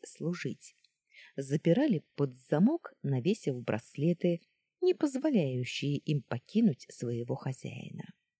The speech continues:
Видела я одного такого. Сильный парень, умелый воин, но в глазах безграничная тоска. Такой участи Софи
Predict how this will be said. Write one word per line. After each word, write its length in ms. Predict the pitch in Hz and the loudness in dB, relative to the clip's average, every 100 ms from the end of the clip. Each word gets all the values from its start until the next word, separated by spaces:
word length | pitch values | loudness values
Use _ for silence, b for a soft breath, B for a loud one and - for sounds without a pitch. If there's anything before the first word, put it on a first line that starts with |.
| _ _ _ _ B B B _ | _ _ _ _ B B B _
Видела 500 | 294 349 214 139 131 | 6 8 8 2 0
я 240 | 127 139 | 0 0
одного 380 | 135 147 175 156 | 0 2 0 0
такого. 640 | - 185 - 135 113 120 - _ _ _ | -4 -6 -6 -10 -10 -16 -18 _ _ _
Сильный 720 | - - - 143 175 151 131 | -16 -16 -4 -2 0 0 -2
парень, 480 | - 120 123 131 131 _ _ | -4 -8 -8 -10 -14 _ _
умелый 500 | 139 131 147 175 135 117 | -2 2 2 2 0 -2
воин, 480 | 117 160 180 113 110 - _ _ _ | -2 2 2 0 -4 -10 _ _ _
но 300 | 135 143 135 | 0 2 0
в 40 | |
глазах 800 | - 127 131 123 123 196 185 - B B - | -4 -6 -4 -6 0 2 2 -2 B B -2
безграничная 1000 | 147 156 151 156 175 214 - 185 185 180 | 0 0 0 2 6 4 2 0 0 0
тоска. 680 | 175 170 - - 202 131 - _ _ _ _ _ _ | -4 -6 -10 -4 -4 -4 -10 _ _ _ _ _ _
Такой 540 | 107 - - 156 160 - | -6 -2 0 2 0 -2
участи 580 | 135 170 - - - 101 | -4 -4 -6 -12 -10 -10
Софи 640 | - - 160 226 - 120 | -8 -2 0 0 -6 -10